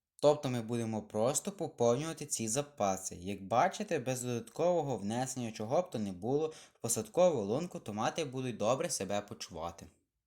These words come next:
При висадці ми проливаємо землю водою і в багнюку висаджуємо. Головне, щоб при висадці розсади корінь стакану був повністю обгорнутий в землю,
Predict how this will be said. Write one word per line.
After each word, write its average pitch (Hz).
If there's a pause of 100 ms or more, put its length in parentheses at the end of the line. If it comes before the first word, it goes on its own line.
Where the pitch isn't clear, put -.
(800)
При 160
висадці 127
ми 131
проливаємо 135
землю 110
водою 90 (320)
і 110
в 104
багнюку 113
висаджуємо. 92 (280)
Головне, 113
щоб -
при 120
висадці 170
розсади 131
корінь 170
стакану 151
був 120
повністю 160
обгорнутий 120
в 151
землю, 92